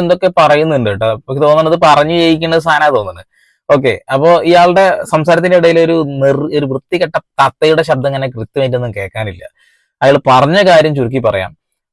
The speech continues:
പതിനായിരം രൂപ അവര് ഒരു ദിവസമാണോ ഒരു മാസമാണോ ഒരാഴ്ചയാണോ എന്നറിയില്ല, ടാർഗറ്റ് വെച്ച് കൊടുത്തിട്ടുണ്ട്. അത് അച്ചീവ് ചെയ്യാതിരിക്കുകയാണെങ്കിൽ അഞ്ഞൂറ് രൂപ നിങ്ങളെ കയ്യിൽ നിന്നും പിഴ ഈടാക്കും. ഞങ്ങളിവിടെ പിഴ മാത്രമേ ഇനി ഈടാക്കൂ എന്നുള്ള കാര്യമുണ്ട്.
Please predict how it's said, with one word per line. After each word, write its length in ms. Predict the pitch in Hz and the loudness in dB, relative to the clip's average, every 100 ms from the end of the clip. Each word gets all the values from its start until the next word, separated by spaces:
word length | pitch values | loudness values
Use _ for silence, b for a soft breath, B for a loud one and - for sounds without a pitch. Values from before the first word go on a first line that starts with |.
| - | 0
പതിനായിരം 440 | 185 226 262 226 135 | 2 4 2 4 4
രൂപ 160 | 123 123 113 - _ 131 | 4 4 2 -4 _ -2
അവര് 280 | 117 117 123 - - | 0 0 0 -4 -4
ഒരു 100 | 127 143 | -2 0
ദിവസമാണോ 580 | 127 131 175 156 135 127 123 | 2 2 2 0 0 0 -2
ഒരു 80 | 127 120 | -4 0
മാസമാണോ 480 | 117 123 139 131 120 | -2 -2 -4 -2 0
ഒരാഴ്ചയാണോ 640 | 117 117 135 - 131 110 110 | 2 2 2 0 0 0 -2
എന്നറിയില്ല, 340 | 101 101 98 - | -4 -4 -6 -2
ടാർഗറ്റ് 440 | 147 165 196 208 185 | 2 4 2 0 -2
വെച്ച് 140 | 120 117 | -2 -2
കൊടുത്തിട്ടുണ്ട്. 380 | 98 92 104 - _ _ _ 202 | -4 -10 -14 -20 _ _ _ 2
അത് 80 | |
അച്ചീവ് 300 | 226 185 240 214 | 2 2 2 2
ചെയ്യാതിരിക്കുകയാണെങ്കിൽ 760 | 170 156 147 131 131 123 123 143 - | 4 4 4 0 0 0 -2 -4 -4
അഞ്ഞൂറ് 300 | 139 151 175 | -4 -2 -2
രൂപ 320 | 131 107 101 123 - | -2 -2 -4 -4 -6
നിങ്ങളെ 220 | 127 139 139 | -6 -2 -2
കയ്യിൽ 260 | 101 107 101 | -2 -6 -10
നിന്നും 180 | 113 180 | -12 -6
പിഴ 180 | 180 180 180 120 | -2 0 0 0
ഈടാക്കും. 420 | 98 87 - 85 _ _ _ | -2 -6 -8 -20 _ _ _
ഞങ്ങളിവിടെ 420 | 180 226 226 208 185 B _ 180 | 0 2 4 2 0 B _ 2
പിഴ 220 | 160 185 175 | 4 4 2
മാത്രമേ 340 | 156 165 156 147 | 0 -2 -2 -4
ഇനി 100 | 131 113 | -4 -6
ഈടാക്കൂ 400 | 107 107 90 104 110 123 | -6 -8 -6 -8 -6 -6
എന്നുള്ള 220 | 117 113 | -4 -2
കാര്യമുണ്ട്. 360 | 104 101 101 101 | -2 -4 -8 -8